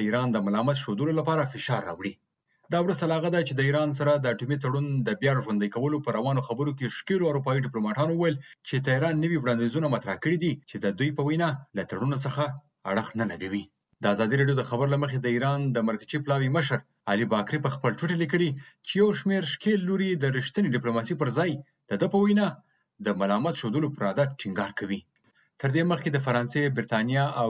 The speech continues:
جرمني ډیپلوماټانو په یو شریک بیان کې ویلي وو د ایران له هغو نوو وړاندیزونو سره مخ دي چې له تړون څخه اړخ نه لګوي او قیمتي وخت له لاسه ورکوي. په وینا کې دا خبرې له پنځه میاشتې ځنډ وروسته د نومبر د میاشتې په پنځه ویشتمه نیټه د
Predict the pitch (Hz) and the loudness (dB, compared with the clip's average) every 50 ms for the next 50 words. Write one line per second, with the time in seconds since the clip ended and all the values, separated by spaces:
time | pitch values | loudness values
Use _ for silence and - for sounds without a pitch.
0 | 107 101 - 107 104 101 101 107 127 135 127 117 - 98 101 98 98 113 147 156 | 0 -2 -2 -2 -2 0 0 0 0 0 -2 -2 -4 -2 -2 -2 0 0 0 0
1 | 151 147 139 139 _ - - 113 107 104 101 - - 127 170 147 - 127 120 147 | 0 -2 -4 -6 _ -8 -4 -2 -2 -2 -2 -2 0 0 0 0 0 2 2 2
2 | 170 175 135 156 156 165 175 180 185 185 160 135 - - _ _ _ _ - 117 | 2 0 0 0 0 2 2 2 2 0 0 -2 -6 -16 _ _ _ _ -4 0
3 | 117 120 127 147 165 165 156 143 131 127 151 151 139 147 151 165 165 156 135 131 | 2 2 4 4 4 4 2 2 2 0 0 0 0 0 0 2 0 2 2 2
4 | 123 120 120 123 127 160 160 139 135 123 120 131 170 - - - 175 139 135 - | 2 0 0 0 0 0 -2 0 0 0 2 2 2 0 2 0 0 -2 -2 -4
5 | _ - - 101 95 101 - 104 127 151 156 139 - 147 135 135 135 127 120 113 | _ -6 -4 -4 -2 -2 -2 -2 0 0 0 -2 -2 -4 -2 0 0 0 2 2
6 | 127 160 131 123 104 87 80 80 78 90 90 95 104 101 - 113 101 95 95 - | 2 0 0 -2 -6 -8 -8 -8 -10 -8 -4 -4 -4 -2 -2 -2 -2 -2 -4 -6
7 | - 107 98 98 98 - 135 131 147 143 139 - - _ _ _ _ _ _ _ | -4 -2 -2 -2 -2 -2 0 2 2 2 0 -2 -12 _ _ _ _ _ _ _
8 | - - 95 104 123 - - - - - - - - 92 92 85 - _ _ _ | -8 -4 -2 -2 -2 -2 -4 -6 -10 -14 -14 -12 -10 -10 -10 -10 -12 _ _ _
9 | _ _ _ _ _ - 135 135 143 160 170 190 190 - 175 165 160 143 135 156 | _ _ _ _ _ 0 2 4 4 4 4 2 2 2 2 2 2 2 0 0
10 | 151 170 170 165 156 139 135 135 135 135 147 160 160 156 151 143 135 - 131 110 | 0 2 2 2 2 2 2 2 2 2 2 2 2 2 2 0 0 -2 -4 -4
11 | 101 - 139 139 131 131 147 151 139 - 151 143 131 120 110 110 110 113 123 135 | -2 0 0 0 2 0 0 -2 -2 0 0 2 2 2 2 2 0 0 0 0
12 | 127 123 123 131 135 135 135 - 135 135 135 135 135 143 - - 110 101 98 95 | 0 0 0 2 0 0 0 -2 0 0 0 0 0 -2 -2 -2 -2 -2 -2 0
13 | 107 104 101 - - 139 135 131 131 131 127 123 123 107 | -2 -2 -2 -2 -2 0 0 2 0 0 0 0 0 0